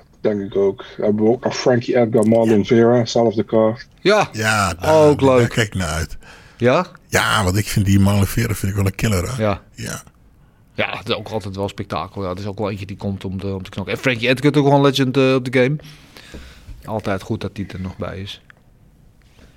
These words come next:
Speaker 1: Yes, dan hebben we op diezelfde kaart tot slot, eh, El Iaquinta tegen Bobby Green.
Speaker 2: Ja, dat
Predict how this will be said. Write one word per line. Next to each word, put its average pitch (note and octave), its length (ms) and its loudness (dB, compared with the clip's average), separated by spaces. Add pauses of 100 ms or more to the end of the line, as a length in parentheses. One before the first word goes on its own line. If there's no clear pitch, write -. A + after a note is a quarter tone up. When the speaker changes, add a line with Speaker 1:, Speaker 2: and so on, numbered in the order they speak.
(260)
Speaker 1:
Yes, - 440 0
dan G#2+ 100 -2
hebben G#2+ 180 2
we A2+ 60 6
op A2+ 80 -8
diezelfde C3 480 4
kaart A#2+ 400 0
tot C3 160 -4
slot, B2 400 0
eh, A#2 220 4 (120)
El C3 300 2
Iaquinta B2 560 2
tegen A2+ 320 2
Bobby A#2 260 4
Green. A#2+ 400 4 (220)
Speaker 2:
Ja, C3+ 280 2
dat A2+ 80 0